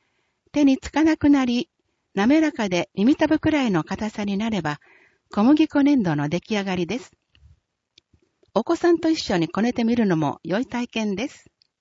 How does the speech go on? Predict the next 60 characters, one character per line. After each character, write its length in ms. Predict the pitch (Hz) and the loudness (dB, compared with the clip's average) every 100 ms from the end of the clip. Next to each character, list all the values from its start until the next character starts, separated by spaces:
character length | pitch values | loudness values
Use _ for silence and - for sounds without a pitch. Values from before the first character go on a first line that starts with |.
| _ _ _ _ _ _ _ _ _ _ _ | _ _ _ _ _ _ _ _ _ _ _
触 300 | - 247 320 | -2 2 6
る 120 | 339 | 6
の 140 | 311 240 | 6 6
を 80 | |
嫌 220 | 202 240 269 | 2 0 0
が 100 | 262 | 0
る 100 | 247 | -2
お 60 | |
子 140 | - 262 | -2 -6
さ 160 | 262 | -2
ん 100 | 233 | -2
に 100 | 185 | 0
は、 200 | 165 170 _ _ _ | -2 -4 _ _ _
無 160 | 185 220 | -2 0
理 120 | 262 | 0
さ 180 | - 233 | -2 -6
せ 200 | - 233 | -4 -6
ず、 220 | 185 208 _ _ _ _ | -4 -6 _ _ _ _
ビ 140 | - 226 | -2 4
ニ 120 | 330 | 6
ー 40 | |
ル 120 | 330 302 | 6 4
袋 340 | 311 277 220 | 2 0 2
の 180 | 160 160 | 0 0
上 160 | 208 | -2
か 160 | - 226 | -4 -6
ら 180 | 208 208 _ | -6 -8 _
触 260 | - 190 214 | -6 -2 -2
ら 100 | 226 | -2
せ 160 | 208 | -8
た 140 | 190 165 | -8 -8
り、 220 | 147 - _ _ _ _ _ - | -8 -12 _ _ _ _ _ -6
大 80 | 190 | 0
人 260 | 311 302 | 4 4
が 120 | 285 | 2
楽 240 | - 254 320 | 0 0 2
し 120 | 302 | 2
む 100 | 302 | 0
姿 440 | 302 302 285 170 | 0 -2 -2 -2
を 60 | 156 | -2
見 80 | 165 | -2
せ 160 | 208 | -4
て 80 | 202 | -6
あ 60 | 196 | -4
げ 80 | 180 | -2
ま 140 | 180 | -4
し 140 | - 185 | -4 -4
ょ 220 | 143 - _ _ - | -6 -6 _ _ -20
う。 60 | - _ _ _ _ _ _ _ _ - | -20 _ _ _ _ _ _ _ _ -4
お 120 | 208 | 0
団 240 | 285 330 | 4 6
子 100 | 311 | 6
に 100 | 302 | 4
し 120 | 311 - | 2 -2
て 120 | 277 | -6
転 280 | - 254 262 | -2 -4 -2
が 100 | 262 | -6
し 100 | - | -6
た 160 | 233 | -6
り、 220 | 208 226 | -4 -6